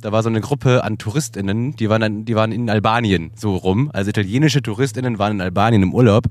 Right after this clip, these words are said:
und waren dann im Restaurant, haben lecker gegessen, haben laut dem Restaurantbesitzer sogar gesagt, ja, das Essen war spitze, haben sich bedankt und gefreut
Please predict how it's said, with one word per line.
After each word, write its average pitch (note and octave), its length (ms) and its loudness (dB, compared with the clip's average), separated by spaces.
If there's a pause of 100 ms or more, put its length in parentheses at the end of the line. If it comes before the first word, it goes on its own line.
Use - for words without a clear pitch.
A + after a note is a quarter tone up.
(600)
und F#2+ 120 -8
waren A#2 80 2
dann A2 100 0
im G#2 80 0
Restaurant, B2+ 680 2
haben A2+ 120 4
lecker G#2 180 0
gegessen, A#2 720 -6
haben A2+ 140 -6
laut G#2+ 180 -2
dem G#2 80 -6
Restaurantbesitzer G#2 800 -4
sogar G2 260 -2
gesagt, F#2+ 320 -6
ja, G2 80 -2
das F#2 120 -8
Essen - 280 -8
war F2 100 -2
spitze, B2+ 640 0
haben G#2 160 -4
sich F#2 160 -14
bedankt A2 440 -4
und F#2 60 -10
gefreut B2 500 0